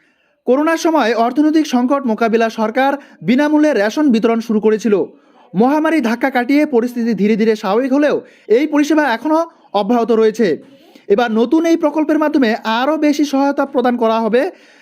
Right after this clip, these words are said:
কেন্দ্র সরকারের মাধ্যমে। কেন্দ্রীয় সরকার এই নতুন উদ্যোগ দেশের আর্থিকভাবে দুর্বল পরিবারগুলির জন্য একটি বড়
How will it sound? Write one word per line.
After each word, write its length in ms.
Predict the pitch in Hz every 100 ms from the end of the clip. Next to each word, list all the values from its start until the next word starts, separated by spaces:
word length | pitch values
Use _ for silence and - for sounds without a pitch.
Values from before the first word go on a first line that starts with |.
| -
কেন্দ্র 220 | 226 226 240
সরকারের 360 | 240 226 214
মাধ্যমে। 300 | 202 208 196 151 - - - - _ -
কেন্দ্রীয় 320 | 247 277 330 339
সরকার 220 | 320 330 277
এই 60 | 254
নতুন 320 | 233 240 330 311
উদ্যোগ 220 | 262 294 226
দেশের 220 | 233 269 - 196
আর্থিকভাবে 460 | 214 302 294 302 302
দুর্বল 380 | 180 214 233 302 294
পরিবারগুলির 560 | 262 254 240 240 214 226
জন্য 160 | 220 208 - - -
একটি 180 | 202 233 170
বড় 160 | 180